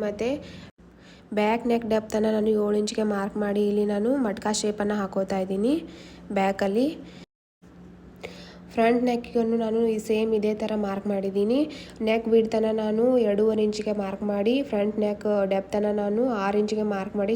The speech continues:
ಶೇಪ್ ಹಾಕ್ಕೊಂಡಿದ್ದೀನಿ. ಇಲ್ಲಿ ನಾನು ಬ್ಯಾಕ್ ಪಾರ್ಟನ್ನು ಅಷ್ಟೇ ತೋರಿಸ್ತಾ ಇದ್ದೀನಿ, ವಿಡಿಯೋ ಭಾಳ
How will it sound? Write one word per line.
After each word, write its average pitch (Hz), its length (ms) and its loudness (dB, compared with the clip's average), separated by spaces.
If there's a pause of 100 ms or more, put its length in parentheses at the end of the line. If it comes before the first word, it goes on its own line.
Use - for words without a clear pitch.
ಶೇಪ್ 196 260 0
ಹಾಕ್ಕೊಂಡಿದ್ದೀನಿ. 196 560 0 (420)
ಇಲ್ಲಿ 214 220 6
ನಾನು 220 160 2 (100)
ಬ್ಯಾಕ್ 208 260 2
ಪಾರ್ಟನ್ನು 214 380 0
ಅಷ್ಟೇ 214 260 -2
ತೋರಿಸ್ತಾ 196 400 -2
ಇದ್ದೀನಿ, 202 300 0
ವಿಡಿಯೋ 190 220 2 (1040)
ಭಾಳ 208 140 2